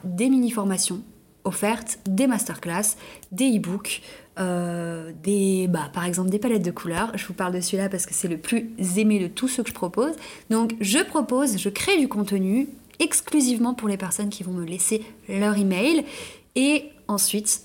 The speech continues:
je vais récolter du coup leur email et construire, développer ma liste email. C'est vraiment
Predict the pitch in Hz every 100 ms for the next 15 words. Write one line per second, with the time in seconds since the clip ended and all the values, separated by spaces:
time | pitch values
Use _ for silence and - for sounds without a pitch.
0 | - - 262 247 220 208 175 240 208 196
1 | 247 233 175 170 214 247 - 214 226 -
2 | 240 220 - - 254 240 202 240 214 208
3 | 208 233 233 - 190 202 214 - - -
4 | - 220 302 294 185 165 - - - 196
5 | 208 208 262